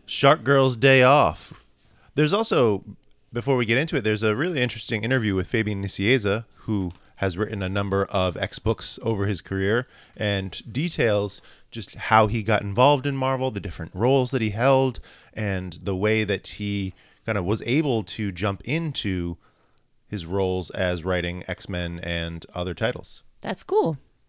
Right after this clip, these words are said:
Speaker 2: Check that out, y'all. So Shark Girl.
Speaker 1: At the Oceanic Fest.
Speaker 2: She's just living her best life on the beach, you know, taking some time. She's got a Spider-Man towel.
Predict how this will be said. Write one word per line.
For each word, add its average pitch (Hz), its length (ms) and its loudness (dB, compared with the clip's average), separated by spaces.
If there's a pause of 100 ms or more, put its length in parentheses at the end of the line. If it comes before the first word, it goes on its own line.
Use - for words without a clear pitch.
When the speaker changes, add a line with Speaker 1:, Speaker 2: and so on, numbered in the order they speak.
(140)
Speaker 2:
Check 214 280 -8
that 269 180 0
out, 339 180 -2
y'all. 165 280 0 (720)
So 330 320 -6
Shark 156 420 -4
Girl. 147 400 -6 (500)
Speaker 1:
At 107 140 -12
the 104 220 -6 (200)
Oceanic 151 540 2
Fest. - 640 -4
Speaker 2:
She's - 360 -6
just 339 260 0
living 208 360 -2
her 170 180 -2
best 190 420 -2
life 190 340 0
on 175 200 0
the 175 80 -4
beach, 151 680 -2 (1040)
you 208 140 -6
know, 165 400 2 (160)
taking 220 400 -4
some 247 160 -8
time. 165 720 0 (760)
She's 175 240 -12
got 165 160 2
a 160 60 -4
Spider-Man 208 580 -2
towel. 160 720 -2